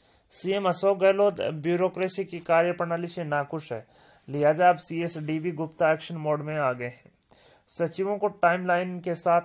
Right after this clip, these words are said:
एक्शन पॉइंट देने का निर्देश। मुख्य सचिव डीबी गुप्ता ने सरकारी दस्तावेज बने जन घोषणा पत्र और सीएम की बजट घोषणाओं को धरातल पर उतारने के लिए विभागों के सचिवों को टाइमलाइन के साथ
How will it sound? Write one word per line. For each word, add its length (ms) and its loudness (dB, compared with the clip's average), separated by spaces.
एक्शन 320 -6
पॉइंट 320 -4
देने 300 -4
का 220 -2
निर्देश। 680 -6
मुख्य 360 2
सचिव 400 -2
डीबी 340 -4
गुप्ता 380 -2
ने 100 -4
सरकारी 480 -2
दस्तावेज 520 -2
बने 300 -8
जन 220 -4
घोषणा 440 -4
पत्र 320 -8
और 140 -2
सीएम 360 -8
की 240 -8
बजट 420 0
घोषणाओं 420 -2
को 120 0
धरातल 420 0
पर 160 -8
उतारने 400 -4
के 100 -10
लिए 180 -4
विभागों 480 0
के 140 -8
सचिवों 420 -8
को 80 -6
टाइमलाइन 600 -4
के 120 -4
साथ 260 -2